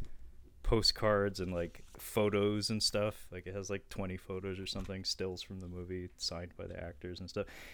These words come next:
Anyway, they put out these really handsome products that I wanna say h-, they have to be collector's editions or something.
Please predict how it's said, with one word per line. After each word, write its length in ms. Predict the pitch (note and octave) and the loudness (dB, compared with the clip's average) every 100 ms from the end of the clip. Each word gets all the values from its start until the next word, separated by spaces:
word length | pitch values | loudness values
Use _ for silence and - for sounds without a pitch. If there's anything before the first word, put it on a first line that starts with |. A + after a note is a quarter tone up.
| - | 0
Anyway, 420 | A#3 G#3+ D3 A2+ G2+ - - | 6 8 10 8 4 -2 6
they 120 | C#3 | 8
put 200 | C#3 F#3+ | 8 8
out 160 | F3 | 8
these 160 | B2+ G2+ | 6 0
really 340 | G2+ C3 C#3 | 2 4 4
handsome 440 | F#2+ A#2 C3 - F2+ | 2 0 0 -2 0
products 440 | - B2 A2+ - | 2 2 2 0
that 140 | - E2+ | -4 -2
I 60 | |
wanna 320 | G2 G#2 A#2 G#2+ | 0 2 0 2
say 520 | - A2 G#2 G2 F#2+ - - | 2 2 2 2 -2 -10 -12
h-, 80 | - - | -8 0
they 140 | A2+ A2+ | 6 8
have 280 | A#2+ G2+ - | 10 8 4
to 60 | |
be 140 | F2+ F2+ | -2 -2
collector's 540 | F#2+ F2+ F2+ F2 D#2 | -4 -4 -4 -6 -8
editions 460 | D#2 D#2 - D2+ D#2+ | -8 -10 -10 -10 -10
or 80 | |
something. 440 | D2+ D#2+ - G1+ | -10 -12 -12 -12